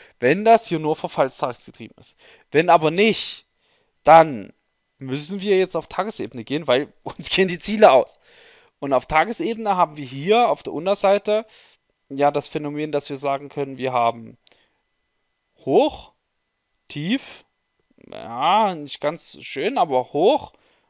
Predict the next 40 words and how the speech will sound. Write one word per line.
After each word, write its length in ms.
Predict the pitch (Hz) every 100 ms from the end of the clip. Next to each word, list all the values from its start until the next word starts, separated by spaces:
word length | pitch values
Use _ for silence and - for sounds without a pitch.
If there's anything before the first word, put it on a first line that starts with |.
| _
Und 120 | 131
dann 80 | 135
müsste 240 | 165 - 175
ja 60 |
ein 60 | 156
tieferes 380 | 175 156 147 -
Tief 300 | 202 196 -
kommen. 180 | - _ _ _ _ _ _ _ _ _
Ja, 200 | 117 127 _ - _
das 180 | - 123
heißt, 200 | 147 -
auf 120 | 117
Tagesebene, 920 | - 147 180 214 170 220 233 240 208 _ _ _ _ _ _ _ _ _ _ -
ähm, 240 | 127 135
könnte 220 | 131 156 156
man 160 | 147
schon 160 | 165 185
sagen, 340 | 185 196 175
nächsten 300 | 156 165 -
Station 480 | - 165 - 175 175
so 100 | 170
bei 300 | 156 147 131 _ _ _ _
zwölf 340 | - 160 175
acht 240 | - 147 -
fünfzig, 500 | 170 202 - 254 -
zwölf 300 | - 160 104
achthundert. 760 | - - 160 185 247 294 - _ _ _ _ _ _ _ _ _ _
Dann 220 | - 156 160
hatten 160 | 170
wir, 180 | 170 160
glaub 220 | 180 156
ich, 100 | 160
auf 80 | 151
zwei 180 | - 156
Stunden 240 | - 175
Ebene 240 | 139 170 170
die 140 | 165
zwölf 300 | - 170 151
sechs 320 | - 143 -
fünfundsechzig. 1000 | - 175 185 208 233 220 - 277 - -